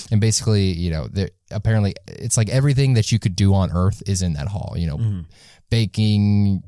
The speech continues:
Speaker 1: cooking in general, basketball, soccer,
Speaker 2: Porn.
Speaker 1: archery,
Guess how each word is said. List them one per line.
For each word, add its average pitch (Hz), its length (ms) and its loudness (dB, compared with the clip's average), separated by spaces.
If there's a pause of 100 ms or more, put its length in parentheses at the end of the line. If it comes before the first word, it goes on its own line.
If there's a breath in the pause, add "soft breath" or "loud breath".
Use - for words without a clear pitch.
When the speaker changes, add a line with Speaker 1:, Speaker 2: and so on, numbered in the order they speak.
Speaker 1:
cooking 104 380 0
in 101 160 2
general, 98 560 2
basketball, 95 760 -4
soccer, 92 800 -2 (120)
Speaker 2:
Porn. 92 300 -12
Speaker 1:
archery, 92 800 -2